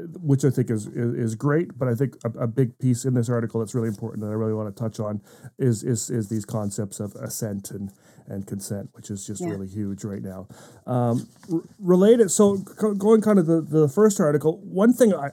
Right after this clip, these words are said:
Speaker 1: I, I loved kind of right away is y-, you're, you're, you're walking the talk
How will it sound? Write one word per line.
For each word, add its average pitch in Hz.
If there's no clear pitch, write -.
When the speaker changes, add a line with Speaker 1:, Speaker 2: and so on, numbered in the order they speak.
Speaker 1:
I, 143
I 147
loved 147
kind 147
of 135
right 139
away 123
is 135
y-, 160
you're, 160
you're, 165
you're 165
walking 226
the 185
talk 170